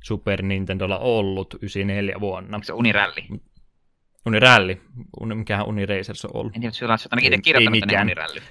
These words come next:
Speaker 1: Itse Unirally on kyllä kirjoittanut, hmm. Mä mietin varmaan jotain ihan omia, niin tosiaan, oho,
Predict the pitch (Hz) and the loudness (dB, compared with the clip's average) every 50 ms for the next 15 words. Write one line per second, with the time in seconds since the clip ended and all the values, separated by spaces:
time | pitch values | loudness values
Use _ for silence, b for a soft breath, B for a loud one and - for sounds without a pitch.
0 | B B - 127 - 127 123 113 - - _ _ _ - 120 117 110 110 107 104 | B B -6 2 4 4 4 4 2 -16 _ _ _ -8 -4 -2 0 0 2 2
1 | 104 101 98 98 101 101 98 98 92 98 95 92 95 - - 101 98 101 95 90 | 2 0 -2 -2 -2 -4 -4 -4 -4 -4 -8 -8 -8 -8 -6 -6 -4 -4 -4 -6
2 | 90 90 - _ _ _ _ _ b b b b b - - - - 123 123 127 | -6 -8 -12 _ _ _ _ _ b b b b b -16 -16 -12 -10 -8 -4 -2
3 | 139 131 113 113 107 110 101 107 101 104 107 101 98 104 98 92 98 98 - 104 | 0 0 0 0 0 0 0 0 0 2 0 0 0 0 0 0 -2 -4 -4 -6
4 | 95 87 90 90 95 104 101 - _ _ _ - - - - _ - - _ _ | -6 -6 -6 -6 -6 -6 -8 -10 _ _ _ -20 -20 -20 -20 _ -20 -20 _ _
5 | - - - - - - 107 - - 113 113 123 113 110 117 117 110 104 110 123 | 4 12 12 12 12 12 12 12 12 10 8 8 6 8 8 6 4 4 4 4
6 | 147 147 | 6 8